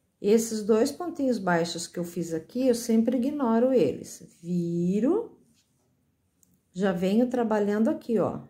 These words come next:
no terceiro, que são os pontos baixos. Um, dois, três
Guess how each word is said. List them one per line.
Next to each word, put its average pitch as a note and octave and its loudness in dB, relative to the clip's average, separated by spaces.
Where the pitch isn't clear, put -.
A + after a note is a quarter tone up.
no F3 -8
terceiro, F#3 -4
que - -20
são - 0
os F3 0
pontos F3+ -4
baixos. - -6
Um, F3 0
dois, D#3+ -2
três E3 -4